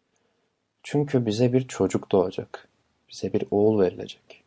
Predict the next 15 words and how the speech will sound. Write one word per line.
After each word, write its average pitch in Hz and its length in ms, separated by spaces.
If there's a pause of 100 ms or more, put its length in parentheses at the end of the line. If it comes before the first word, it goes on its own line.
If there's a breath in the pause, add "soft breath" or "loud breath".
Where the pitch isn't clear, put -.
(760)
Yönetim 104 520 (200)
onun 104 260
omuzlarında 90 580
olacak. - 520 (600)
Onun 110 300
adı 113 320 (220)
Harika 98 520
Öğütçü, 104 480 (400)
Güçlü 101 320
Tanrı, 113 380 (380)
Ebedi 101 440
Baba, 104 320 (280)
Esenlik 101 540
Önderi - 280
olacak. - 500